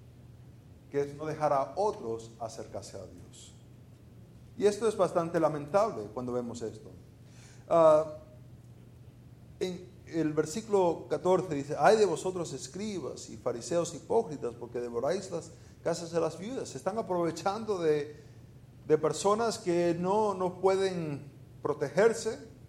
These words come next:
y con pretexto hacen largas oraciones.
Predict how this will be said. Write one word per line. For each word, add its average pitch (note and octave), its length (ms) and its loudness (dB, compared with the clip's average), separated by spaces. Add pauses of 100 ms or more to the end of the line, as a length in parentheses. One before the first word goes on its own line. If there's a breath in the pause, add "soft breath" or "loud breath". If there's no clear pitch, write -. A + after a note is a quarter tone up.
(880 loud breath)
y E3+ 140 6
con F3 320 0
pretexto F#3+ 580 2
hacen F3+ 420 0
largas F#3 500 2
oraciones. - 800 -8